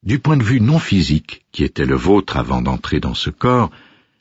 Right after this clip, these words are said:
vous aviez conscience de devoir bientôt consentir à ne plus vous rappeler certains détails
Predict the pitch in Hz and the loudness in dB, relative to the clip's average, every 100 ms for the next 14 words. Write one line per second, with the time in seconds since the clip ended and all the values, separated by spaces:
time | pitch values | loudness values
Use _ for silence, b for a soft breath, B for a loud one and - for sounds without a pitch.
0 | b _ _ - 120 117 95 110 107 92 | b _ _ -4 0 2 2 0 0 -2
1 | - 123 107 92 80 71 80 69 78 80 | 0 0 0 0 0 0 0 0 -2 -2
2 | 104 - 71 - 73 - 113 78 67 - | -4 -2 -2 0 -2 0 0 2 0 -2
3 | - 120 73 67 - 123 - 104 - 104 | -2 0 0 -2 0 -2 0 -4 -4 -2
4 | 90 95 - 76 73 104 | 0 0 0 0 2 2